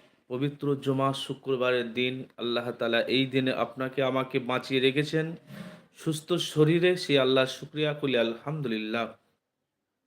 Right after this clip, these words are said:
মহানবী মুহাম্মদ সাল্লাল্লাহু আলাইহি ওয়াসাল্লামের উপর দরুদ সালাম বর্ষিত হোক,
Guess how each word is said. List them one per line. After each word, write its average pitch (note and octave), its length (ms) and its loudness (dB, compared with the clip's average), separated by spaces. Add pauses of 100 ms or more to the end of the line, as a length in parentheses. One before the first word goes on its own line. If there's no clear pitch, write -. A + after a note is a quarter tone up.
(560)
মহানবী D#3+ 400 4
মুহাম্মদ E3+ 540 0
সাল্লাল্লাহু C#3 1000 4
আলাইহি C#3 300 4
ওয়াসাল্লামের C3 680 2
উপর C#3 380 0
দরুদ B2 540 -2
সালাম A#2+ 400 2
বর্ষিত B2+ 500 -2
হোক, D3+ 360 4